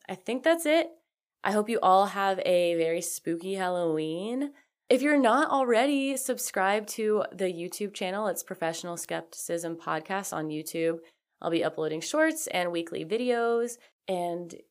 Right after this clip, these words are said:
yeah, I would really appreciate your views. Share it with your friends. Hit that subscribe button, smash that like button, leave me a comment. Y'all know what to do.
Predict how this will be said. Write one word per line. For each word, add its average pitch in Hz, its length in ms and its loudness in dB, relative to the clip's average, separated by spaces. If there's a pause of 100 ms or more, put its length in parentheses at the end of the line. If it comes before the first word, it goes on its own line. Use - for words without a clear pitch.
(100)
yeah, 277 320 2
I 175 140 6
would 196 100 2
really 208 200 2
appreciate 220 400 -2
your 214 120 -4
views. 247 300 -2
Share 180 220 0
it 175 40 4
with 180 140 2
your 185 100 -4
friends. 185 580 -2
Hit 254 260 -2
that 247 240 0
subscribe 240 680 -2
button, 262 300 2
smash 277 540 2
that 240 260 2
like 240 320 0
button, 277 340 2
leave 240 200 0
me 240 160 2
a 233 60 0
comment. 233 560 -2 (280)
Y'all 190 280 6
know 220 160 4
what 254 200 4
to 294 100 -2
do. 381 300 6